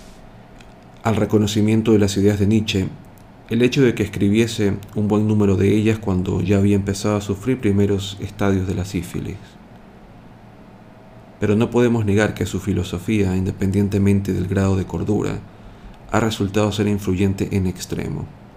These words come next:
sobre todo por la manera en que para muchos concuerda con lo que había dicho Charles Darwin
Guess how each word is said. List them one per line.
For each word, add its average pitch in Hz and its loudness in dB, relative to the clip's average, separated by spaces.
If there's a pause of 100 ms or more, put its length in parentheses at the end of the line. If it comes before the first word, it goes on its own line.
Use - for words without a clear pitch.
(440)
sobre 101 0
todo 120 4
por 104 0
la 98 4
manera 104 2
en 101 0
que 101 -2
para 95 -2
muchos 110 -2 (400)
concuerda 101 0
con 95 -2
lo 90 -4
que - -4
había 95 0
dicho 95 -2
Charles 92 -6
Darwin 92 -6